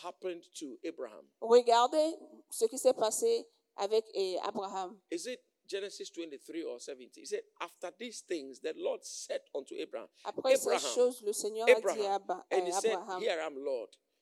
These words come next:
Speaker 2: Il a
Speaker 1: And he
Speaker 2: appelé
Speaker 1: said,
Speaker 2: trois fois, il a répondu.
Speaker 1: "Take now thy son,
Speaker 2: Prends ton fils,
Speaker 1: thine only son whom thou
Speaker 2: ton seul
Speaker 1: lovest,
Speaker 2: fils que tu aimes beaucoup,
Speaker 1: and offer him up as a sacrifice on one of the mountains of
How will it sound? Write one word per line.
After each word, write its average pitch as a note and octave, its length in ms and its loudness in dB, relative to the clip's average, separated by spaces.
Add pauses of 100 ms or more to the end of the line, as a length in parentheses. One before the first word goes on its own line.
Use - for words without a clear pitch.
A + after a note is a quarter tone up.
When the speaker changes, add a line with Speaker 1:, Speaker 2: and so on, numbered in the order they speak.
(220)
Speaker 2:
Il A3+ 140 -8
a G3+ 40 2
Speaker 1:
And G3 40 4
he - 40 4
Speaker 2:
appelé F3+ 140 0
Speaker 1:
said, G#3 200 2
Speaker 2:
trois A3+ 180 0
fois, A3+ 240 0
il G3+ 120 0
a F#3+ 120 0
répondu. F#3+ 600 -10
Speaker 1:
"Take C#4 300 6
now G#3 240 -6
thy D3+ 240 -6
son, C#3 440 -8 (320)
Speaker 2:
Prends B3+ 220 2
ton G#3 180 0
fils, F#3+ 440 -12
Speaker 1:
thine F3 260 0
only A#3+ 300 2
son F#3 200 0
whom A#3 220 -2
thou F#3 80 -2
Speaker 2:
ton A#3+ 160 0
seul E3+ 280 2
Speaker 1:
lovest, C#3 180 -4
Speaker 2:
fils B3 240 -8
que A#3+ 120 -4
tu - 240 -12
aimes A3 200 -4
beaucoup, G3+ 440 -2 (440)
Speaker 1:
and E3 500 2 (200)
offer A#3+ 360 -2
him G#3 220 -4 (160)
up G#3 140 -4 (120)
as F#3 160 -10
a D3 80 -4
sacrifice - 800 -8
on D3+ 200 -4
one F#3 240 -2
of - 140 -6
the C#3+ 160 -2
mountains F#3 400 -4
of C#3+ 100 -2